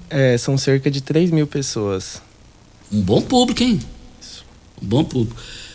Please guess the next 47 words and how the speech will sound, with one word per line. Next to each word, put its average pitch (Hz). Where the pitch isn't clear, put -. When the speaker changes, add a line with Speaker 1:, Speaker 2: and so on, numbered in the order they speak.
Speaker 2:
Mas 233
a 247
gente 285
fica 269
aqui, 208
deixa 151
os, 143
os 131
microfones 123
aí 127
à 127
disposição 120
pra 190
que 196
vocês, 160
é, 120
façam 127
aí 123
os, 120
as 104
suas -
considerações 117
finais, 143
que 120
se -
quiser 123
acrescentar 117
algo, 175
conversando 131
aí 135
com 135
uma, 127
começando 120
aí 127
com 131
o 120
Marcelo 120
França, 139
presidente 120
da 113
Atlética 110
de 113
Medicina 123
da 127
Uni 123
R 113
V. 87